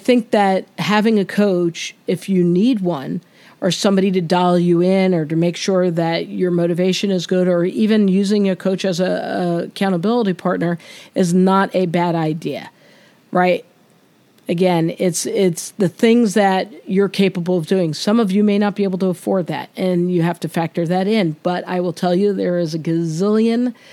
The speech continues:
YouTube, uh, uh, what is that thing? TikTok, there it is.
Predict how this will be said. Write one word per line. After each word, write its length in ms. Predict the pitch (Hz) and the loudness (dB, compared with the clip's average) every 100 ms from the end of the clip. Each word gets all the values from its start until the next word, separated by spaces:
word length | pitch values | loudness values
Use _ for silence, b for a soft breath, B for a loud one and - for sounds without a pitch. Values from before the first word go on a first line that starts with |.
| B B B _ | B B B _
YouTube, 920 | 190 175 233 - 247 226 226 196 202 - - | -2 2 2 2 2 4 2 0 -4 -8 -2
uh, 540 | 175 160 160 156 143 160 _ _ _ | 0 0 0 -4 -8 -12 _ _ _
uh, 360 | 170 165 170 165 202 240 320 285 | -8 -6 -8 -10 -14 -16 -16 -8
what 100 | 170 | -6
is 120 | 151 | -4
that 120 | 156 | -6
thing? 200 | - 175 | -6 -8
TikTok, 580 | 165 311 320 233 180 - | -4 -6 -2 0 0 -2
there 180 | - 185 | 0 0
it 80 | 165 | 0
is. 200 | 180 | -2